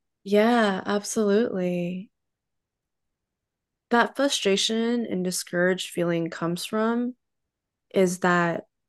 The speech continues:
it comes from that desire of wanting what you want so badly, but not being able to get it.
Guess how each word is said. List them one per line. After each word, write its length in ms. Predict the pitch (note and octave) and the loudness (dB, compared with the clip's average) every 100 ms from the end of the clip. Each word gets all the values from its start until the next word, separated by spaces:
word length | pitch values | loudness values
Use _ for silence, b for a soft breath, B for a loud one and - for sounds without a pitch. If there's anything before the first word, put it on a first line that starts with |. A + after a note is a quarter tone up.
| _ _ _ - | _ _ _ -14
it 60 | G#3 | -4
comes 200 | A#3 A#3 | -2 0
from 100 | C#4 | -2
that 120 | C4+ | -2
desire 360 | G3 F#3+ F#3 | 0 2 4
of 160 | F3 F3 _ | 2 0 _
wanting 440 | F3 F3 F#3 A3+ A#3 | -6 0 2 4 4
what 140 | G3+ | 2
you 160 | F#3+ F3 | 0 -4
want 400 | E3 D#3+ E3+ - | -2 -4 -4 -4
so 220 | - F3 | -2 -2
badly, 420 | E3+ D3+ E3+ F#3 | -2 -2 -2 -2
but 140 | F3 | -4
not 180 | D#3+ D3 | -6 -6
being 140 | D#3 D#3 | -6 -8
able 100 | - | -8
to 80 | - | -10
get 200 | - - | -10 -10
it. 180 | - | -12